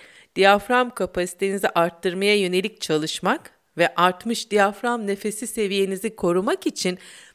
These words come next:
nefes pratiklerini günlük yaşamınız içine almanız gerekir. Bunun için de bu etkilerin daha kolay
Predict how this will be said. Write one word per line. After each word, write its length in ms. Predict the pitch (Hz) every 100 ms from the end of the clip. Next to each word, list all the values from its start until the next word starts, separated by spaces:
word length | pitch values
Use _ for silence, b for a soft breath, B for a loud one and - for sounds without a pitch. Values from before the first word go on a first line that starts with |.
| B
nefes 480 | 196 208 339 403 -
pratiklerini 800 | 214 214 247 - 240 247 254 175
günlük 420 | 202 226 349 214
yaşamınız 580 | 214 - 214 233 269 226
içine 300 | - 180 160
almanız 520 | 147 147 143 135 -
gerekir. 540 | - 123 - - - b b b b b b b b -
Bunun 240 | 202 294
için 440 | 427 427 - 165 147
de 220 | 160 339 B B _ _ _ _ _ _ _ _ _ _ _
bu 160 | 190 220
etkilerin 840 | 226 226 - 233 262 277 262 190
daha 300 | 180 214 254
kolay 420 | - 214 220 208